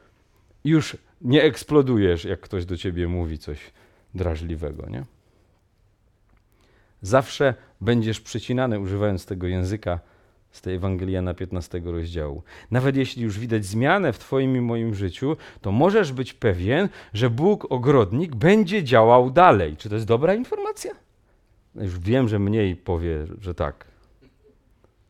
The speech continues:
Skąd to wiem? Skąd mam taką pewność? Wiecie, skąd mam taką pewność?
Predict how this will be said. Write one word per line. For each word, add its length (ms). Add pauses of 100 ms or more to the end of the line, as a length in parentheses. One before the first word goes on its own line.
(1900)
Skąd 400 (120)
to 160
wiem? 340 (1120)
Skąd 460
mam 200
taką 380
pewność? 840 (300)
Wiecie, 220
skąd 240
mam 160
taką 300
pewność? 540